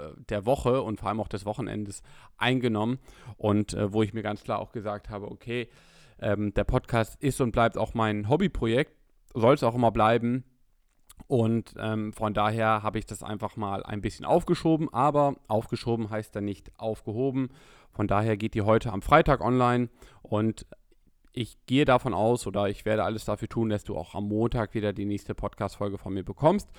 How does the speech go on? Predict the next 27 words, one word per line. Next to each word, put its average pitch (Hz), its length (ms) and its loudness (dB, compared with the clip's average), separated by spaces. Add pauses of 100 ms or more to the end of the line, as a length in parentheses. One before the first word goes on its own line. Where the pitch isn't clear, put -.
(540)
Und 120 300 0
worüber 135 320 6
ich 180 120 0
heute 175 240 6
mit 151 140 0
dir 135 160 2
sprechen 180 380 -2
möchte, 147 280 -2
ist, 127 320 -2 (320)
sind 127 220 2
tatsächlich 131 640 2
fünf 127 300 0
Glaubenssätze 131 580 2
oder 110 160 2
fünf 123 260 -6
Denkweisen, 131 720 0 (760)
die 120 160 0
ich 113 120 -8
in 123 120 0
der 117 120 4
letzten, 120 640 -2 (320)
ja, 110 180 0
in 117 100 0
der 117 80 2
letzten 123 320 0
Zeit 131 260 0
auch 117 420 0